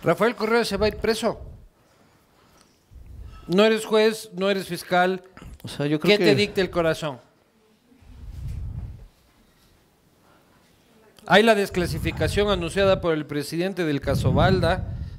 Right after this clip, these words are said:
Speaker 1: del caso Gabela y del caso Galo Lara. Principalmente el caso Balda. Según dicen,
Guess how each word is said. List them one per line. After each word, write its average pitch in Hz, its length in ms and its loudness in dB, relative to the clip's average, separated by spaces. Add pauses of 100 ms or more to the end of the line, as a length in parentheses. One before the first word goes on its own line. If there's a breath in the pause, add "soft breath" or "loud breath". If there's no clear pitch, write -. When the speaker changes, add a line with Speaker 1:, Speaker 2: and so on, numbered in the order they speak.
Speaker 1:
del 139 200 0
caso 147 340 -2
Gabela 190 640 2
y 151 120 -4
del 139 200 0
caso 147 340 -2
Galo 143 260 2
Lara. 127 340 -2 (500 soft breath)
Principalmente 185 800 0
el 175 80 0
caso 156 320 -4
Balda. 117 380 -4 (1040 soft breath)
Según 190 460 0
dicen, 185 480 -2